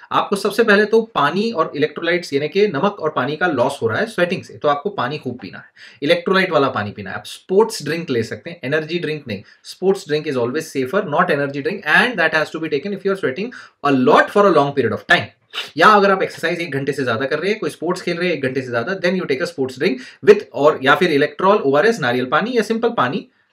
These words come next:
नमक वाला पानी, नींबू पानी, सब चलेगा। lower body temperature, अगर आपका temperature बहुत हाई है, गर्म हो, environment में हो, तो कैसे भी करके अपना पसीना, अपना body temperature कम कर दो ताकि आपकी body जो है sweat ना करे,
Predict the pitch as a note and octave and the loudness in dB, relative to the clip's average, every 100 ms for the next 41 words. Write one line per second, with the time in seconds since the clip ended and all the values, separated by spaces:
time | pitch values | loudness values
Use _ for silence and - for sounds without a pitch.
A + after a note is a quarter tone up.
0 | _ B2 C#3+ C3+ A#2 A2 A#2 A#3 F3 A#2+ | _ -6 -4 -2 -4 -2 -2 -2 -2 -4
1 | A#2 B2+ A#3+ - C#3 - - G2 - - | -4 -4 -4 -6 -6 -6 -8 -8 -8 -18
2 | _ _ _ _ _ _ - C#3 D#3+ G3+ | _ _ _ _ _ _ -8 -4 8 10
3 | A#3 C4 G#3 G3+ G3+ G#3 F#3 D#3 C#3+ - | 12 10 8 8 6 2 0 0 -4 -4
4 | F2+ _ _ C3 F#3+ - C#3+ D#3 D3 F3+ | -8 _ _ -2 0 0 2 0 0 0
5 | E3+ C3+ C#3+ C#3 D#3 A#2+ D3+ - A#2 B2+ | 0 0 -2 0 0 0 -2 -2 -2 -2
6 | G#2+ F#2 G#2 B2+ D#3 C3 C3+ B2+ A#2 A2 | -4 -8 0 2 2 -2 -6 -4 -2 -2
7 | A2 G2+ G2+ F#2+ B2+ - - - - F#3+ | -4 -8 -10 -8 -8 -10 -20 -20 -6 -4
8 | F#3 G#3+ G#3 C#3 C#3 E3 - E3 F#3+ A#2+ | -2 -4 -2 -2 -2 -4 -4 -6 -6 -8
9 | C3 B2 C#3 - D3+ - D#3 B2 A#2 D#3 | -8 -8 -6 -8 -8 -4 -2 -2 -2 -2
10 | C3 C3 C3+ A#2+ A#2 A#2+ G3 F#3 F#3 F#3+ | -2 -4 -4 -6 -6 -6 -4 -4 -2 -2
11 | - E3 C#3+ F3 F3+ F#3+ G3 F#3+ G#3+ A#3 | -2 -2 -2 -2 -6 -2 -2 -2 -4 -4
12 | F3 | -10